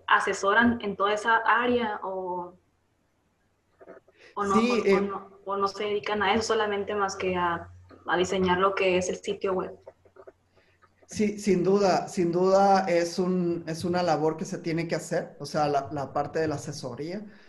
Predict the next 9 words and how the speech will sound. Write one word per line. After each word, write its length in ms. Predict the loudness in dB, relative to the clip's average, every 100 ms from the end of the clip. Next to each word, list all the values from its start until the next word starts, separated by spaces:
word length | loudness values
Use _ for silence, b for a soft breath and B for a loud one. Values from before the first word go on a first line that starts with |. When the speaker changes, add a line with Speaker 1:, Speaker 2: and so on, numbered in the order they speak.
| B B -6
Speaker 2:
eh, 600 | 0 4 4 4 2 -4
Speaker 1:
Ujú. 200 | -12 -20 0
Speaker 2:
para 280 | 0 2 0
poder 260 | 0 2
identificar 600 | 0 -2 -6 -8 0 2
estos 320 | 2 -2 -10 -10
productos 920 | -8 -4 -6 -4 -2 -2 -4 -14 -8
y 260 | -6 -6 -4
que 840 | -2 0 0 -2 -4 -6 -12